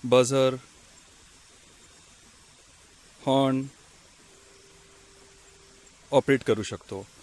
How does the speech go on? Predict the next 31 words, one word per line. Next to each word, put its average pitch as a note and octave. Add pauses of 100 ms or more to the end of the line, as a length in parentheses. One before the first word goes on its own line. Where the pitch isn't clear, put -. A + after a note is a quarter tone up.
(300)
आणि D3
ही F#3+
range F3+
तुम्ही G3
बघू E3+
शकता, G3
स-, - (100)
शंभर D3
मीटरच्या E3+
जवळपास C3
आहे, C3 (100)
पण D#3+
हे E3
conditions D3
ideal C#3
आहे. G2+ (460)
तर D#3
आता D3
सामान्य D#3
कंडिशन्समध्ये D#3+
जिथे D3+
खूप D#3+
mobiles C3+
असतात, C3
खूप D3+
electromagnetic B2+
signals A#2+
असतात, B2 (340)
खूप C3+
noise A#2+
असतं, B2